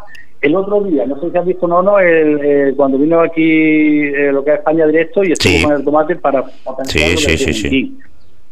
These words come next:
Speaker 2: Sí,
Speaker 1: Que
Speaker 2: sí.
Speaker 1: se metieron en el, en la casa de Pura, vamos, en el patio de Pura, <laughs> y, y a mis amigos me han llamado, que lo vi el otro día, dice,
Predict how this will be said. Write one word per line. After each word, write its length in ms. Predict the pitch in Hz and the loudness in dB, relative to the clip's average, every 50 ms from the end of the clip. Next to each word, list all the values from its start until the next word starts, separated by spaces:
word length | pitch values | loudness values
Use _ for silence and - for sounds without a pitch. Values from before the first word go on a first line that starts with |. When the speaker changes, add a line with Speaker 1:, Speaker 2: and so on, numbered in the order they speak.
| - - - - - - - - | -14 -14 -14 -14 -14 -14 -12 -12
Speaker 2:
Sí, 160 | - - - - | -8 -6 -4 -2
Speaker 1:
Que 60 | - 143 | -2 -2
Speaker 2:
sí. 60 | 131 | -2
Speaker 1:
se 80 | 151 143 | -2 -2
metieron 440 | 147 147 - 156 170 185 190 196 - | -2 -2 0 0 2 2 0 0 0
en 320 | 175 170 165 165 160 160 | 0 0 2 2 2 2
el, 680 | 156 156 156 156 156 151 151 151 147 147 143 143 143 139 - - - - - | 2 2 2 0 0 -2 -2 -2 -2 -4 -4 -6 -6 -8 -10 -14 -14 -8 -4
en 160 | 151 147 143 | -2 0 0
la 120 | 147 135 135 | 0 0 0
casa 260 | 143 156 156 - 185 | 0 -2 0 0 0
de 100 | 185 180 | 0 0
Pura, 340 | 180 - 202 202 202 208 208 | 0 0 0 2 2 2 4
vamos, 220 | 196 185 190 180 | 2 2 2 0
en 80 | 135 135 | -2 -2
el 40 | 131 | 0
patio 280 | 143 156 156 180 185 | 0 0 2 2 2
de 60 | 190 | 0
Pura, 380 | 185 185 208 202 202 220 240 233 - - - - - | 2 0 2 2 2 2 0 -2 -8 -12 -14 -14 -14
<laughs> 240 | - - - - - | -14 -14 -12 -8 -6
y, 280 | - - 254 233 131 - - - - | -2 -2 -2 -2 -4 -6 -10 -6 -4
y 80 | 139 | -2
a 60 | 139 135 | 0 0
mis 160 | 139 151 175 | 2 2 2
amigos 280 | 185 202 208 202 214 | 2 2 0 0 0
me 100 | 202 196 | 2 0
han 60 | 202 196 | 2 2
llamado, 260 | 190 185 214 - 202 | 4 4 4 4 4
que 60 | 170 | 4
lo 60 | 139 | 4
vi 60 | 135 | 4
el 80 | 147 156 | 4 2
otro 240 | 170 170 185 185 185 | 2 2 2 0 2
día, 120 | 190 190 | 2 2
dice, 400 | 180 170 - 165 143 123 113 - | 0 0 0 0 0 0 -2 -6